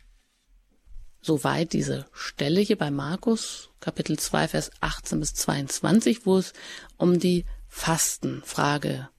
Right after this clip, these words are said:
geht. Und Herr Pfarrer Filler, das Fasten, das gehörte ja nach jüdischer Auffassung auch unbedingt zu einem rechten religiösen Leben.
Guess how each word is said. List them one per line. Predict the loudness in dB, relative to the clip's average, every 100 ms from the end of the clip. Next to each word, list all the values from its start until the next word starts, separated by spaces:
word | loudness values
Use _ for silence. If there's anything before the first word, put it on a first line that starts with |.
| _ _
geht. | 0 0 -2 -8 -14 -16 -14 -12 -14 -16 -18 -4
Und | 0
Herr | 2
Pfarrer | 4 2
Filler, | 4 4 6 4
das | 0 -4
Fasten, | -8 -8 -6 -4 0 2
das | 0 -4
gehörte | -2 2 0 2
ja | 0 2 2 0 -2 -10 -20 -20 -20 -20 -2
nach | 0 2
jüdischer | 4 4 2 -2
Auffassung | -4 0 2 2 0
auch | -2 -2
unbedingt | 2 4 4 2 2 4 4 2
zu | 0
einem | 4 4 6 4 -2 _ _ _ _ _ _ _
rechten | 0 2 0 0 4
religiösen | 4 4 4 6
Leben. | 6 6 4 2 -10